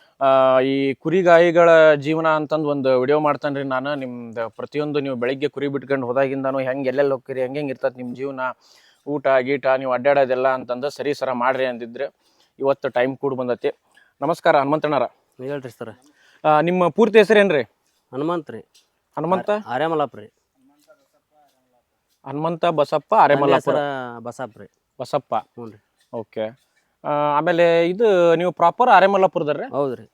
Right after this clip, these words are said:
Speaker 1: ಅಡ್ಡ ಹೆಸರು?
Speaker 2: ಹಲವಾಗ್ಲು ರೀ.
Speaker 1: ಹಲವಾಗ್ಲು.
Speaker 2: ಹ್ಞೂ.
Speaker 1: ಅಡ್ಡ ಹೆಸರು ಹಲವಾಗ್ಲು ರೀ.
Speaker 2: ಹ್ಞೂ ರೀ.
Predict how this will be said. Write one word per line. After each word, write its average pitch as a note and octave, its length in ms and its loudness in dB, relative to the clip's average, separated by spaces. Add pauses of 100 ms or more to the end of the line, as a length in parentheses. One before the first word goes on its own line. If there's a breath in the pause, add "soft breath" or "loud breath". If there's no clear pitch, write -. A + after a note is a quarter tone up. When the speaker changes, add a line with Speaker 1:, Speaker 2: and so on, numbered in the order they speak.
Speaker 1:
ಅಡ್ಡ D#3 180 -2
ಹೆಸರು? C4 220 -4 (760)
Speaker 2:
ಹಲವಾಗ್ಲು C3+ 380 0
ರೀ. G#2 60 -20 (320)
Speaker 1:
ಹಲವಾಗ್ಲು. C3 440 2
Speaker 2:
ಹ್ಞೂ. A#2 220 -16
Speaker 1:
ಅಡ್ಡ B2+ 140 -10
ಹೆಸರು D#3 220 -6
ಹಲವಾಗ್ಲು B2 360 -4
ರೀ. G#2+ 100 -16
Speaker 2:
ಹ್ಞೂ A#2 100 -12
ರೀ. G#2 80 -18